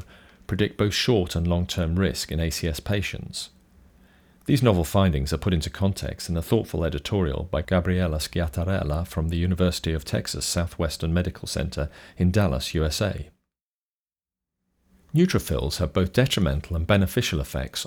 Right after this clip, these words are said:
on myocardial infarction, but little is known about the underlying pathways. S one hundred A eight forward slash A nine is a pro-inflammatory alarmin abundantly expressed in neutrophils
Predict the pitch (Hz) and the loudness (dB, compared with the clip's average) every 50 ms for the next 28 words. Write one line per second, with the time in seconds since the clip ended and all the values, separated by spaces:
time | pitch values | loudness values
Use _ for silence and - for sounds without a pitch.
0 | - - 80 78 80 85 85 82 82 - - 82 78 78 73 73 73 71 73 - | -4 -2 0 2 2 2 2 2 0 -2 -2 -2 0 0 0 0 0 -2 -2 0
1 | - 101 98 95 - - - 71 - - - - _ _ _ _ _ _ _ _ | 2 2 2 2 0 -4 -6 -6 -8 -8 -10 -12 _ _ _ _ _ _ _ _
2 | - 90 87 101 127 131 - 104 87 80 87 107 101 92 80 73 71 - 82 76 | -2 0 2 2 2 2 2 0 0 0 2 4 4 4 4 2 0 0 -2 -2
3 | 62 87 85 82 82 78 82 82 78 78 80 76 - - 110 107 98 - - 76 | 0 0 0 2 2 2 2 0 0 0 0 -2 0 2 2 2 2 0 -2 -6
4 | 67 67 69 - - - - - _ _ _ _ _ _ _ _ _ _ _ _ | -6 -6 -8 -10 -12 -14 -16 -18 _ _ _ _ _ _ _ _ _ _ _ _
5 | _ _ _ _ - - 107 - - - 117 104 92 95 90 87 87 80 - - | _ _ _ _ -2 0 0 0 2 2 2 2 4 4 4 2 2 0 -2 -2
6 | 95 92 85 80 85 - - - 80 80 78 - - 80 71 - - 78 78 78 | 0 0 0 0 -2 -4 -4 -4 -2 -2 -2 -2 -2 -2 -2 0 -2 -2 0 0
7 | 80 95 98 76 60 65 71 82 87 - - _ _ - - - 113 - - - | 2 2 2 0 0 -2 -4 -6 -6 -10 -14 _ _ -6 -4 -4 -4 -4 0 2
8 | 143 143 131 113 98 - - 101 95 82 80 - - 82 82 90 98 101 95 78 | 4 4 4 4 2 0 0 0 2 0 0 -2 -2 0 2 2 4 4 4 2
9 | 64 50 57 64 78 - - 76 - - 107 120 110 95 80 80 78 73 73 - | 0 -4 -6 -10 -12 -8 -8 -2 0 2 2 4 2 0 -2 -4 -4 -4 -4 -6
10 | - - - 64 62 - - - - - - - 98 98 95 107 110 - - - | -6 -4 -4 -4 -4 -4 -8 -12 -12 -12 -6 -2 2 4 4 4 4 2 -2 -6
11 | - - 95 - - 101 - - | -8 -8 -8 -6 -8 -8 -10 -12